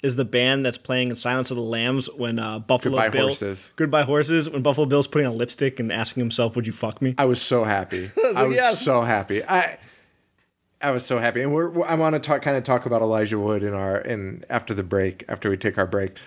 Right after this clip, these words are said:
Speaker 2: But you wanna talk about some throwbacks that I feel like he had some part in?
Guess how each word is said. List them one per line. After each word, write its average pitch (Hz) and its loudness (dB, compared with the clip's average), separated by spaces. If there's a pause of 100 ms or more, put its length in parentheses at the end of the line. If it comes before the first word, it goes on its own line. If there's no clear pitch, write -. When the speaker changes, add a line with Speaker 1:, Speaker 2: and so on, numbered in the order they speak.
(140)
Speaker 2:
But 107 2 (440)
you 165 2
wanna 170 4
talk 143 2
about 123 2
some 104 -6
throwbacks 104 0
that 110 0
I 113 4
feel 113 0
like 107 -2
he 113 -6
had 107 -2
some 104 -6
part 110 2
in? 120 -4